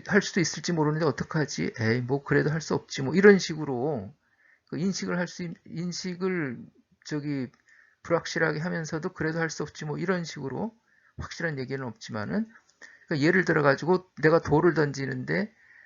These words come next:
내가 돌을 던져서 "저 사람을 맞힐 거야." 해가지고 돌을 던지면 그게 확정적 고의가 되겠죠. 확실한 고의가 있는 건데, 내가 돌을 던지긴 던지는데 저 사람을 그 저기 맞힐 수도 있을 것 같은데,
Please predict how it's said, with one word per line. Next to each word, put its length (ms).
내가 180
돌을 280
던져서 320
"저 140
사람을 300
맞힐 360
거야." 200
해가지고 340
돌을 240
던지면 360
그게 140
확정적 480
고의가 260
되겠죠. 520
확실한 360
고의가 300
있는 220
건데, 460
내가 260
돌을 320
던지긴 420
던지는데 680
저 160
사람을 1200
그 260
저기 500
맞힐 360
수도 220
있을 200
것 80
같은데, 680